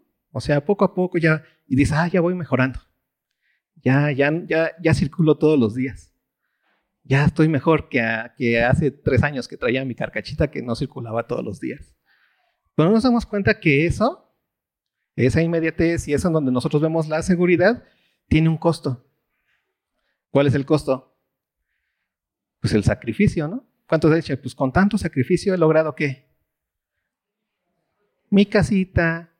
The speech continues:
mi terrenito, mis sacrificios". ¿Y qué es el sacrificio, eh, para el ser humano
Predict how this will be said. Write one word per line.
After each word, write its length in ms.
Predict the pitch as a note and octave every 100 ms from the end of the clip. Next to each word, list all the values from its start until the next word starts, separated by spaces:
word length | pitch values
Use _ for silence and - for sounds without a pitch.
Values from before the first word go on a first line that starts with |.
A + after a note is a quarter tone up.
| -
mi 160 | F3+
terrenito, 960 | E3+ D#3 D3+ C3 C#3+ - - C#3 C3 D3 _ _ _ _ -
mis 480 | - C#3+ D3 C3+ - _
sacrificios". 560 | - F#3 G#3+ G3+ A#3+ G#3
¿Y 40 |
qué 100 | B3+
es 100 | A#3
el 80 | C4
sacrificio, 760 | A3+ - G3 A3+ - G#3+ G3+ _ _ _ _ _ _ _ _ _ _ -
eh, 260 | D#3 D3+
para 240 | D#3 D3+ D3
el 80 | C#3+
ser 160 | F3+
humano 420 | F3 E3 C#3+ B2+